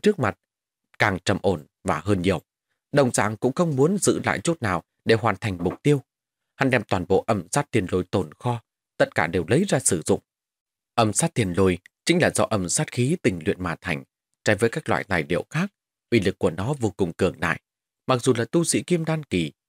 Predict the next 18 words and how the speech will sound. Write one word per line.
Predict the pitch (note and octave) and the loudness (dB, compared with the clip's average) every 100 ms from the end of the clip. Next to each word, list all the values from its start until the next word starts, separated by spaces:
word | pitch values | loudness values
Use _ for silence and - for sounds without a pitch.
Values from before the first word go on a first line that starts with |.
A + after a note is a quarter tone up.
| _ - | _ 0
vội | - | 0
vàng | G2 E2+ D2 | 0 -6 -8
không | - F#2 | -8 -4
kịp | F#2+ - | -4 -2
chuẩn | F#2 C#2+ | -4 -2
bị, | F2+ E2 - _ _ | -2 -2 -6 _ _
cũng | B2 | 2
bị | A#2+ F#2 | 2 0
một | F#2 - | -2 -2
quả | F#2 - | -4 -2
âm | F#2+ | -4
sát | E2 D3 - | -4 -4 -4
thiên | F2+ E2 | -4 -2
lôi | F2+ D#2+ | -2 -2
nổ | F2 D#2+ C#2 | -2 -2 -2
cho | F2+ | -4
đến | F#2 G2 | -4 -2
chết. | E3+ | -2